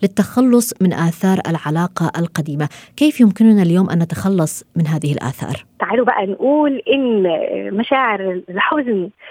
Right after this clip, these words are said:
Speaker 2: ومشاعر ال-، يعني تعالي نقول مشاعر الحزن بعد الانفصال دي مشاعر طبيعية جدًا،
Speaker 1: نعم.
Speaker 2: وقوتها أو ضعفها أو التعافي كمان منها بيتوقف على حاجات مهمة جدًا. أول حاجة،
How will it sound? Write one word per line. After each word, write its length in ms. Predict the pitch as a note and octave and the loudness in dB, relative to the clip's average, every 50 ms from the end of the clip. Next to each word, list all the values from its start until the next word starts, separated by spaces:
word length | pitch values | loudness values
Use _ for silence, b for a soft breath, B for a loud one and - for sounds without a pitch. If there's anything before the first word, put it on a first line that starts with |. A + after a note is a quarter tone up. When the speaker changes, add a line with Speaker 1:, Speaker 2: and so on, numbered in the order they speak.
| B B B | B B B
Speaker 2:
ومشاعر 480 | F3+ F3+ G3+ G#3 - A#3+ A#3+ A#3 A3+ G#3+ | -6 -6 -4 -2 -2 -2 -2 -2 -4 -6
ال-، 320 | - - F#3+ F#3+ F#3+ G#3 | -6 -8 -10 -8 -8 -10
يعني 180 | - - F#3+ - | -8 -8 -8 -6
تعالي 220 | - D#3+ F3+ G#3 | -4 -2 -2 -2
نقول 380 | G#3 G3+ G#3 G#3+ G#3 A3 G3+ F#3 - | -2 -2 -2 -2 -2 -2 -2 -2 -2
مشاعر 260 | F#3+ - A3 G#3+ G3+ | -2 -2 -2 -2 -2
الحزن 360 | F#3+ - - A#3 G#3+ G#3+ G3+ | -4 -4 -4 -2 -2 -2 0
بعد 200 | G3 - G3+ E3 | -2 -2 -4 -6
الانفصال 520 | D#3 E3+ F#3 - G3+ - A#3+ A3+ F#3 F3+ F3+ _ - | -10 -12 -10 -10 -6 -4 -4 -2 -4 -4 -6 _ -6
دي 80 | A#3 A3+ | -4 -2
مشاعر 340 | G#3+ G#3+ - B3 A3 G#3+ | -2 -2 0 -2 -2 -2
طبيعية 400 | G#3 - G#3+ F#3 E3 F#3+ A3 G#3 | -4 -6 -6 -2 -2 0 0 -2
جدًا، 300 | F#3+ G3+ F#3+ E3 E3 - - - B B B | -2 -4 -6 -6 -8 -18 -20 -20 B B B
Speaker 1:
نعم. 140 | E3+ D#3 D#3 | -10 -10 -10
Speaker 2:
وقوتها 540 | - - - G3+ G#3 B3+ E4+ - - A#3 G#3+ | -8 -4 -2 0 0 0 -2 -2 -2 -4 -4
أو 220 | - - C4+ C4+ | 0 0 0 0
ضعفها 480 | A3+ G#3 F#3 F#3+ - - C4+ C#4 A#3+ - - | 0 -2 -4 -4 -4 -6 -4 -2 -4 -4 -6
أو 60 | F3+ | -10
التعافي 520 | - - G3+ G3+ B3+ E4 F4 D#4 - A#3+ | -10 -8 -6 -2 0 0 0 0 -2 -4
كمان 400 | - - A3 A3 C4 C4 A#3+ A3+ | -6 -4 -2 0 0 2 2 2
منها 280 | A#3+ C4+ B3+ B3 A#3 A#3 B B B B B | 2 2 0 0 -4 -4 B B B B B
بيتوقف 480 | F#3 - G3 A3+ - - - G#3 - F3+ | -4 -2 0 0 0 0 -4 -4 -4 -2
على 180 | G3 A#3+ A#3+ | -2 -2 -2
حاجات 360 | - - G3 F#3 A#3 - - | -2 -2 -2 -4 -6 -4 -2
مهمة 300 | G3 G3 A3+ A3+ G#3 G3+ | 0 0 2 2 2 0
جدًا. 340 | F#3+ G#3 B3 G#3+ G3 - - - _ _ B B B B B B - | 0 0 -2 -2 -2 -8 -12 -14 _ _ B B B B B B -2
أول 420 | F#4+ A4+ - G4 F4 E4 F4 E4 D#4+ | -2 0 2 2 2 2 2 0 0
حاجة، 440 | D4 - - D#4+ E4 D#4+ C4+ D#4 D4+ | 0 -2 0 0 0 0 0 -2 -4